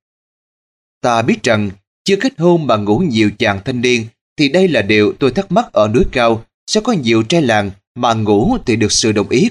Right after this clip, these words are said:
của người đàn ông. Thì ra, cô gái sẽ thuyết phục người đàn ông ngủ nhiều,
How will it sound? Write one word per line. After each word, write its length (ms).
của 140
người 180
đàn 160
ông. 220
Thì 200
ra, 340
cô 120
gái 280
sẽ 240
thuyết 180
phục 280
người 180
đàn 200
ông 260
ngủ 160
nhiều, 420